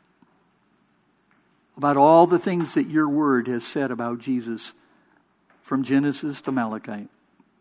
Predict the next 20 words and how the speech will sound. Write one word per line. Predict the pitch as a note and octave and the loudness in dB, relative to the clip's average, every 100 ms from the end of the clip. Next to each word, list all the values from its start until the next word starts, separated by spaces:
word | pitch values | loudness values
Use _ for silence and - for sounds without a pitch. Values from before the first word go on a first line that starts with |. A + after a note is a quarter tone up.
| _ _ _ _ _ _ _ _ _ _ _ _ _ _ | _ _ _ _ _ _ _ _ _ _ _ _ _ _
Here | G3+ G#3+ | -2 -2
is | F3 | 0
a | |
man | D#3 E3+ G3 | 0 2 2
who | F#3 | -2
stepped | - - E3+ - | -4 -4 -4 -4
up. | - - _ _ _ _ _ _ _ _ D4 _ _ _ _ _ _ _ _ _ | -6 -8 _ _ _ _ _ _ _ _ _ _ _ _ _ _ _ _ _ _
Here's | F3+ G3 A#3 | 0 2 2
a | |
man | F3 E3+ F#3 G3 | 2 2 2 0
who, | D#3+ D3+ C#3+ C#3 - | 0 2 4 2 0
uh, | B2+ | -4
took | - G3 F#3+ | -2 -2 -2
upon | E3 F3 E3+ | -6 -4 -4
himself | D#3+ - E3+ D#3+ | -6 -4 -2 -2
the | - | -2
responsibilities | C3 - - D#3+ D#3+ D3+ D3 C#3+ C#3 C#3 C3+ | -4 -2 -2 -2 -4 -6 -4 -2 -2 -4 -4
of | A#2+ | -10
the | B2 | -12
church | - C#3 A2 - | -6 -6 -6 -12